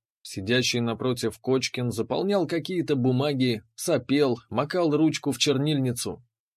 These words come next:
В кабинете было душно, окно открыто, и кабинет наполняли звуки города, звон трамваев, грохот грузовиков. Как назло, рупор радиоточки, установленный на столбе напротив, сегодня вещал особенно громко.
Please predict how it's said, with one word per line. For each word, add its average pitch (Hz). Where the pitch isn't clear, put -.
В -
кабинете 156
было 151
душно, 131
окно 143
открыто, 135
и 98
кабинет 156
наполняли 139
звуки 131
города, 123
звон 117
трамваев, 123
грохот 147
грузовиков. 127
Как 110
назло, 104
рупор 127
радиоточки, 123
установленный 123
на 120
столбе 113
напротив, 127
сегодня 160
вещал 135
особенно 127
громко. 117